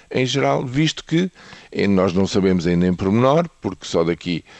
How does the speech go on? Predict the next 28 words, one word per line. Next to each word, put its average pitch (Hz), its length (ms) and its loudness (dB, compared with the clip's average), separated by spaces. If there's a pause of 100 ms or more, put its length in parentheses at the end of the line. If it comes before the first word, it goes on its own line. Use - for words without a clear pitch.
(200)
digamos, 82 480 -2
a 69 80 -4
cerca 85 300 -4
de 78 60 -2
um 85 40 0
mês 90 320 0
é 71 80 -4
que, - 200 -20 (260)
que - 60 -14
se - 80 -10
saberá 85 640 -2
em 101 120 0
pormenor 95 600 0 (320)
como 104 220 2
é 98 60 0
que - 140 -10
cada 104 240 2
uma 101 180 2
das 87 140 0
componentes, 98 640 -2
o 90 80 -4
consumo 87 760 0 (380)
público 87 400 -2
e - 20 -4
privado, 90 720 0
de, 87 180 -8
o 110 240 2
investimento, 95 720 0